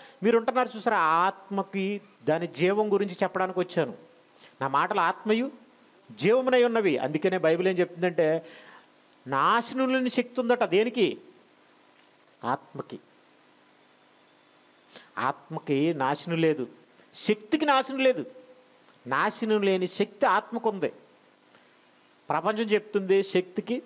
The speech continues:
నాశనం లేదు. శక్తిని మనం పుట్టించలేం, శక్తిని నాశనం చేయలేం.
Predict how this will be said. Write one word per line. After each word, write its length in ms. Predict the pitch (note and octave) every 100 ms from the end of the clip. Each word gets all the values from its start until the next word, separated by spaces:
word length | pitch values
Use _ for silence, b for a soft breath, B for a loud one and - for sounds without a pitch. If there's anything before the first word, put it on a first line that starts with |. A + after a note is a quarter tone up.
| - _ _ _ _ _ _ _ -
నాశనం 360 | D#3 F#3 G3+ F#3+
లేదు. 180 | E3
శక్తిని 420 | C3+ D#3+ D3+ G3+ F#3+
మనం 200 | F#3 F3
పుట్టించలేం, 560 | F3 - F#3 E3+ F#3
శక్తిని 440 | - D#3 - A3 F4+ - _ _ _ -
నాశనం 340 | C3+ E3 F3+ E3+
చేయలేం. 360 | D#3 C#3 A#2